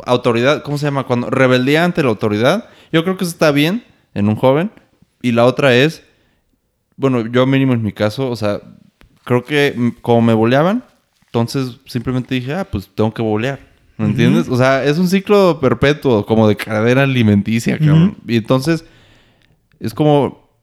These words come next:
Speaker 1: la única forma que rompes eso es no haciéndolo. O sea, como, pero bueno, primero, a mí yo me acuerdo que Daisuke, sin problema digo, o sea,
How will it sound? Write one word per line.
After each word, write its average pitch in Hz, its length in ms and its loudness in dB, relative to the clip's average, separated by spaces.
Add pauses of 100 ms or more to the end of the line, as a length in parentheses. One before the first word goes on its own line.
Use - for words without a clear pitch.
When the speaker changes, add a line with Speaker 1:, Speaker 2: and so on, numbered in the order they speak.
(180)
Speaker 1:
la 127 160 2
única 156 220 0
forma 147 260 -2
que 139 100 0
rompes 131 300 -2
eso 123 300 -2
es 113 260 -8 (600)
no 98 180 2
haciéndolo. 95 640 -4
O 92 100 -10
sea, 92 380 -4
como, 98 200 -6 (120)
pero 117 180 4
bueno, 110 220 2
primero, 104 360 2 (320)
a - 140 -6
mí 156 280 4
yo 233 100 4
me 196 80 4
acuerdo 175 260 2
que 104 400 -8 (100)
Daisuke, 101 680 -2
sin - 220 -10
problema 92 340 -4
digo, 90 240 -6
o - 60 -14
sea, 104 260 -4